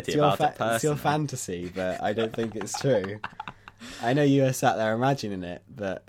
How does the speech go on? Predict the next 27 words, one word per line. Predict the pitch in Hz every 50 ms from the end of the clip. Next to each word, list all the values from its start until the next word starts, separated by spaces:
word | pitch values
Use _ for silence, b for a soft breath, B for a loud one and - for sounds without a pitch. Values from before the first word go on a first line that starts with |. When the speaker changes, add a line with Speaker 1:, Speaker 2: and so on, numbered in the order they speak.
| - 71 -
Speaker 2:
Yeah, | 110 107 107 107 107 -
Speaker 1:
doesn't | 131 127 123 131 131
make | 127 123 120 - 123
it | 110
real, | 117 117 110 104
Speaker 2:
this | 131 -
has | - 135 -
been | 135 123
Speaker 1:
Max. | 123 123 - -
Speaker 2:
hugely | 139 131 127 110 - - 101
edited | 101 95 95 90 - 95 85 -
'cause | - 98
I | 82 90
paused | - - 110 98 95 92 - -
so | - 92 87 87
often | 92 - - 90 87 87
during | 82 90 90 82 82 90
that | 80 - -
scene. | - 85 85 85 87 92
Speaker 1:
Yeah. | 98 98 95 92 90 95 B B B B B B B B B B B B B B B B B -
So | - - 131 123 120 117 113 113 117 95 - - - - _ _ _
I'm, | - 107 110 113 110 113 113 - - - - - - - - - b b b b b b b b b b _ _ _ -
I'm, | 123 139 139
go-, | 151 156
I'm | - 147 156 170
actually | 190 190 - 190 180
gonna | 185 170 160 156 151 -